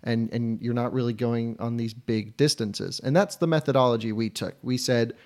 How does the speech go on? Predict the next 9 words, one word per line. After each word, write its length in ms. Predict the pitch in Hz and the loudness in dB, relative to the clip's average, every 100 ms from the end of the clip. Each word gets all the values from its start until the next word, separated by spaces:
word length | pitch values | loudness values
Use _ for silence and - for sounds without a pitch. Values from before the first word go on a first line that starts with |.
| _ _ | _ _
"Let's 300 | - 143 147 | 0 0 0
charge 520 | - - 135 127 123 120 | -4 4 6 6 4 2
until 300 | 110 123 110 | -2 0 -2
the 100 | 101 | -2
car 300 | - 117 123 | -2 -2 -2
starts 400 | - 120 117 - | -2 -4 -4 -6
to 100 | 117 | -4
cut 360 | - 113 - - - | 0 -2 -2 -14 -12
power, 480 | - 117 104 107 | -2 2 2 0